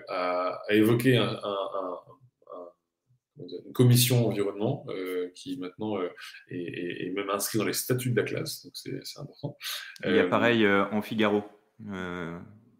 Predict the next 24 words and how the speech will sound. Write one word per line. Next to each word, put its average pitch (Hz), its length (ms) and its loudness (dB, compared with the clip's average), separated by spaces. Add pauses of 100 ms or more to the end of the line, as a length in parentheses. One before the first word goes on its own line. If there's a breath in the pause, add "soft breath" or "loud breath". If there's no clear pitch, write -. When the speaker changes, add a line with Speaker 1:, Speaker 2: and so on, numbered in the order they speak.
(240)
Speaker 2:
la 98 120 -4
classe 113 200 -2
Figaro 104 400 4
a 101 80 4
le 95 60 0
même, 98 240 0
euh, 92 260 -4
type - 260 -18
de, 87 360 -8 (260 soft breath)
enfin, 104 80 -2
tu - 80 -2
vois, 135 140 6
c'est 135 160 2
là 117 80 8
où 131 60 4
c'est 131 120 0
intéressant, 139 400 2
c'est 117 160 -6 (920 soft breath)
qu'on 117 100 -2
sent 151 200 0
que 143 60 -2
les 127 300 4
choses 120 280 0
bougent. 123 360 0